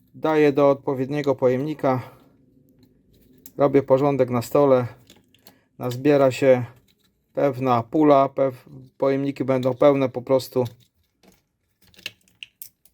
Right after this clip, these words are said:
Odwiedzę skup metali kolorowych.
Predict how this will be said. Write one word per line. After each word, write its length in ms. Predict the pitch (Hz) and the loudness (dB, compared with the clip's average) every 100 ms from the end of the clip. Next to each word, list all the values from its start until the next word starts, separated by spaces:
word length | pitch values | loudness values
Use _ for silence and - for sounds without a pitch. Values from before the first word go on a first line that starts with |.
| - - _ _ - - - - _ _ _ - _ _ _ _ _ - - | -20 -20 _ _ -14 -14 -16 -20 _ _ _ -20 _ _ _ _ _ -12 -4
Odwiedzę 640 | 135 139 147 131 131 127 - _ _ _ _ _ _ _ _ _ _ _ _ _ - | -2 2 2 4 2 2 -6 _ _ _ _ _ _ _ _ _ _ _ _ _ -20
skup 520 | - 147 147 - - - - - | -2 4 4 2 -20 -20 -20 -10
metali 400 | 135 143 135 131 | -4 0 0 2
kolorowych. 680 | 135 135 143 143 135 131 | 2 4 4 2 0 -2